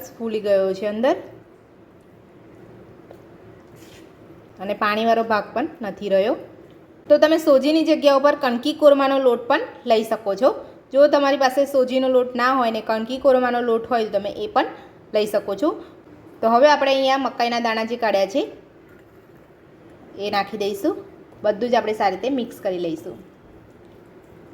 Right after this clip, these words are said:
તો આપણે અહીંયા બધું સારી રીતે મિક્સ કરી લીધું છે. તો હવે આપણે હાંડવાનો વઘાર તૈયાર કરીશું. તો એના માટે આપણે અહીંયા એક નાનું વઘારી લીધું છે.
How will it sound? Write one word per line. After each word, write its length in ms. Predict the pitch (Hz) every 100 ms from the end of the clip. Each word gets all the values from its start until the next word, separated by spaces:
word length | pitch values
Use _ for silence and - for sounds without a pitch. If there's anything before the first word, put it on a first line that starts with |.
| - - - - - -
તો 40 | 262
આપણે 160 | 277 285
અહીંયા 220 | 277 269
બધું 260 | - 269
સારી 180 | 269 220
રીતે 160 | 262 254
મિક્સ 200 | 247 - 240
કરી 180 | 220 233
લીધું 200 | 202 196 240
છે. 60 | - -
તો 60 | 233
હવે 220 | 240 302
આપણે 240 | 294 302 302
હાંડવાનો 420 | 262 262 254 294 - - - 208
વઘાર 260 | 214 220 214
તૈયાર 260 | 196 190 180
કરીશું. 340 | 190 190 311 427 - - -
તો 60 | 226 254
એના 140 | 247 277
માટે 180 | 277 262
આપણે 160 | 254 254
અહીંયા 180 | 254
એક 80 | 247 254
નાનું 200 | 233 240
વઘારી 340 | 220 226 254 262
લીધું 220 | 233 214
છે. 100 | 214